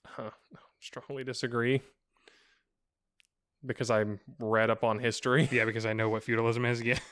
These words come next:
Speaker 2: <laughs>
Speaker 1: Because I know what a serf is, let me tell you, it was terrible. <laughs> Question one hundred and twelve.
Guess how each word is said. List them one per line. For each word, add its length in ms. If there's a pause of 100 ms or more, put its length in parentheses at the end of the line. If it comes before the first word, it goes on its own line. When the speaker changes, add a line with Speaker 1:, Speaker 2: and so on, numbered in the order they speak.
(180)
Speaker 2:
<laughs> 160
Speaker 1:
Because 300
I 80
know 120
what 120
a 60
serf 440
is, 360
let 80
me 100
tell 200
you, 140
it 140
was 140
terrible. 460 (300)
<laughs> 100 (1900)
Question 440
one 160
hundred 340
and 160
twelve. 560